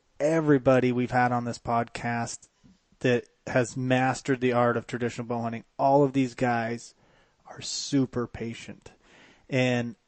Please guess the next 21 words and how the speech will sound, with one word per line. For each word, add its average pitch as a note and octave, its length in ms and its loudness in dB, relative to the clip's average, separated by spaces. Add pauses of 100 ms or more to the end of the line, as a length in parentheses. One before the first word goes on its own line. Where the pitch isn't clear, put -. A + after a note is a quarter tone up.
(640)
and B2 180 -2
Brian C3 440 2
is A#2 160 -2
no C3 240 2
exception. A2 640 -6
I A#2+ 120 -6
mean, A#2 320 -6 (520)
eight C#3+ 320 4
days A#2+ 720 2 (500)
just C3+ 240 0
watching B2 720 0 (440)
deer B2 360 4
because A#2 300 -2
the A#2+ 100 -2
conditions A#2+ 500 -2
aren't A2 160 -6
right. A2 380 -6
You D3 120 2
know, B2 140 0
I B2 140 -4
mean, B2+ 240 -6